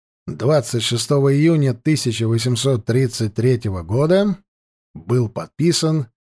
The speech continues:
так называемый Ункяр-Искелесийский договор, выгоднейший для России.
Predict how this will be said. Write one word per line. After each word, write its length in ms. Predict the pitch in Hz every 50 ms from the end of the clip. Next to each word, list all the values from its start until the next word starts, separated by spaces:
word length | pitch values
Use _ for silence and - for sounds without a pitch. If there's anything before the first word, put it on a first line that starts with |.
| _ _ _ _ _
так 220 | - 190 196 190 175
называемый 960 | 170 160 143 143 156 147 156 175 185 185 180 180 175 175 175 170 170 165 151 - _ _ -
Ункяр-Искелесийский 1900 | 185 165 143 127 113 120 - 165 175 180 175 180 175 _ _ - 170 156 - - - 160 160 160 151 - - 165 180 196 185 147 - - - 170 156
договор, 680 | 139 143 127 135 135 135 151 170 165 143 113 92 - _ _ _ _ _ _ _ _ _ _ _ _ _ _ -
выгоднейший 920 | 131 - - 139 190 196 175 185 175 156 170 170 170 147 - - 160 160 151
для 280 | 110 85 87 113 127
России. 640 | 127 123 117 - - - 120 120 110 92 78 76